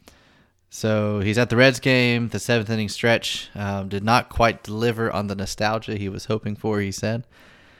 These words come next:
Um, this was, um, on a Sunday. You know, on Sundays, most baseball stadiums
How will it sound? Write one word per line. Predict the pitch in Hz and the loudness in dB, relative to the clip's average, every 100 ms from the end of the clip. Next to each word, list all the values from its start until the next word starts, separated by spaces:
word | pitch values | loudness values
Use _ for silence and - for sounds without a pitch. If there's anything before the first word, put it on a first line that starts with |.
| _ - | _ -6
Um, | 90 92 95 92 | -2 0 -2 -2
this | 104 - | -2 0
was, | 107 98 98 | 0 0 -2
um, | 95 92 98 - - - _ _ _ _ - | -2 -2 -6 -10 -18 -20 _ _ _ _ -8
on | 104 98 | -4 -4
a | |
Sunday. | - - 131 90 87 101 - - _ _ _ _ _ _ _ - | -4 -2 -2 -2 -4 -6 -10 -20 _ _ _ _ _ _ _ -4
You | 127 | 0
know, | 104 | 0
on | |
Sundays, | 101 131 131 113 113 107 | 2 4 4 2 0 2
most | 117 127 - | 4 4 4
baseball | 110 107 - 107 | 2 2 -2 -2
stadiums | - 107 107 101 104 113 | -2 -2 -2 -2 -4 -6